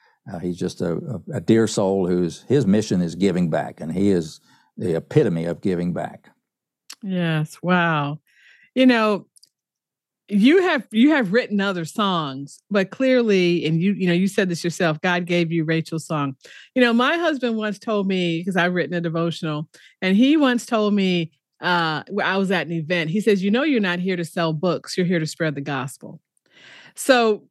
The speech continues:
Speaker 2: do you think, I mean, you've written other, other, other songs, certainly, but why? I mean, you know, it was, it was a surprise, it flowed out of you, but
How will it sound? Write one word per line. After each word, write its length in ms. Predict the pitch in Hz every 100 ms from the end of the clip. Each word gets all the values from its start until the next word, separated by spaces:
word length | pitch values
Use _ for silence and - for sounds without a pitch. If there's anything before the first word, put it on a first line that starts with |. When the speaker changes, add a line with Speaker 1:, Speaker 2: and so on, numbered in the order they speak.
| _ 220 -
Speaker 2:
do 140 | 202 262
you 320 | 240 277 403
think, 460 | - 294 262 247 _ -
I 40 | 220
mean, 180 | 208
you've 180 | 214 262
written 240 | 359 359 226
other, 320 | 196 185 170 _ -
other, 320 | 202 175 160 131 -
other 180 | 180 165
songs, 580 | - 220 190 160 151
certainly, 600 | - 226 175 165 143 135 _ _ _ _ 185
but 420 | 180 202 180 - _ _ _ _ _ _ _ _ _ _ _ _ _ _
why? 720 | 202 202 247 294 339 370 392 381
I 80 | 226
mean, 220 | 233 226
you 140 | 226
know, 200 | 240 220 -
it 100 | 214
was, 220 | 214 202 -
it 60 | 202
was 200 | 190 175
a 60 |
surprise, 580 | 165 185 254 240 247 214
it 160 | 190 -
flowed 280 | 220 220
out 240 | 202 196 196
of 120 | 190
you, 380 | 196 185 185 190 _ _ - 165
but 300 | 196 233